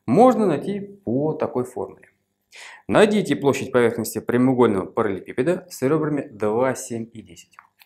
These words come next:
Поскольку длины ребер А, Б и С входят в формулу симметрично, всё равно, какой из них считать за А, Б и С. Ну, давайте прямо в таком порядке их и рассматривать.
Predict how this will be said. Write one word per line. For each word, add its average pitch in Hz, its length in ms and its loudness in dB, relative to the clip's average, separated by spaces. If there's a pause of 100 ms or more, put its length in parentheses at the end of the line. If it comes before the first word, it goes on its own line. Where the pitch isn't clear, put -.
(580)
Поскольку 113 720 -4
длины 120 280 -2
ребер 110 360 -2
А, 113 160 2
Б 107 140 -4
и - 20 -4
С - 180 -8
входят 101 260 -6
в - 20 -16
формулу 110 260 -2
симметрично, 156 560 -4
всё 165 300 -2
равно, 151 340 -2 (460)
какой 131 340 0
из 113 80 -2
них 127 320 -6
считать 113 400 -4
за 107 120 -2
А, 117 200 0
Б 113 160 -2
и 98 60 -4
С. - 80 -16
Ну, 90 100 -12
давайте 151 200 -2
прямо 120 180 -2
в - 60 -16
таком 113 280 -4
порядке 123 320 -2
их - 320 -14
и 117 120 -6
рассматривать. 98 680 -8